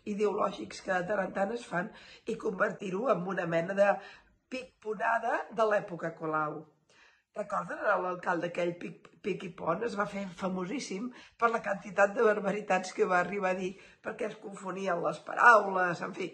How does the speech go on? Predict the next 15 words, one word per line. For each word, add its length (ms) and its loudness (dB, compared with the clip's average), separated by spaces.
va 120 -8
ser 120 -4
un, 160 -12
tot 200 0
un 120 -6
personatge. 720 -4
I 160 0
és 160 -8
evident 520 -6
que 120 -2
des 200 -6
de 160 0
que 120 -2
tenim 440 0
els 280 -2